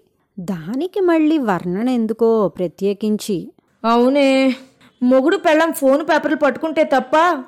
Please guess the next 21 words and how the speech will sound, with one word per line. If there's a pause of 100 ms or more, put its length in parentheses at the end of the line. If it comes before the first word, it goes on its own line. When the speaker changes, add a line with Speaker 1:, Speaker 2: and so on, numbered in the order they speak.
(140)
Speaker 2:
అని
ఏడుస్తుంది
ఇది. (440)
అదయిందా, (460)
మధ్యాహ్నం
భోజనానికి
కారం
పెట్టి
కూరలు,
పప్పు
పులుసు
అన్నీ
కొడుకు
ఇష్టం
అంటూ
చేసేస్తారట. (460)
ఇక
సరిగ్గా
తిందామని
కూర్చునేసరికి (280)
"రెండు